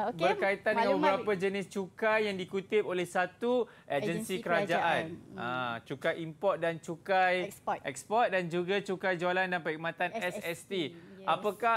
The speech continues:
Speaker 2: agensi berkenaan? Ah, ini kalau salah ni pelajar-pelajar pada S M K Setia Alam. Hai, tak tahulah. Jangan... Eh, ailah. Ha, ha.
Speaker 1: <laughs> So,
Speaker 2: Kita nak
Speaker 1: Dania
Speaker 2: minta,
Speaker 1: lah.
Speaker 2: kita nak minta siapa ni, ah, jawab, cikgu?
Speaker 1: Ah, Dania, Dania.
Speaker 2: Dia-, Dania,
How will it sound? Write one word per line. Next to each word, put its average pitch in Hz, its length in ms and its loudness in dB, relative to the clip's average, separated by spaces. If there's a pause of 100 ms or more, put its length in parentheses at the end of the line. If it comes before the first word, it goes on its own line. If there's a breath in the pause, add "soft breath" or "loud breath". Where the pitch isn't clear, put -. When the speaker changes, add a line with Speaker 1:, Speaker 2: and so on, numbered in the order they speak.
Speaker 2:
agensi 180 640 -2 (100)
berkenaan? 170 1040 -2 (300 loud breath)
Ah, 226 420 4 (300 loud breath)
ini 269 580 2
kalau 247 300 6
salah 254 580 6
ni 226 320 2
pelajar-pelajar 220 480 2
pada 214 180 2
S 208 160 2
M 208 140 2
K 196 100 0
Setia 208 400 0
Alam. 202 300 4 (600 loud breath)
Hai, 240 480 0
tak 151 160 -6 (100)
tahulah. 170 480 2
Jangan... 156 380 -4
Eh, 226 400 2 (100)
ailah. 262 880 4
Ha, 160 160 2
ha. 165 240 2
Speaker 1:
<laughs> - 640 -2
So, 254 160 0
Speaker 2:
Kita 226 80 6
nak 226 60 6
Speaker 1:
Dania 233 100 2
Speaker 2:
minta, 254 180 2
Speaker 1:
lah. 320 140 0
Speaker 2:
kita 254 180 -4
nak 220 140 4
minta 220 160 2
siapa 220 380 2 (100)
ni, 185 240 2
ah, 170 480 2
jawab, 175 260 2
cikgu? 170 220 0
Speaker 1:
Ah, 226 220 2
Dania, 240 340 -2
Dania. 180 340 -6
Speaker 2:
Dia-, 170 240 2
Dania, 190 420 4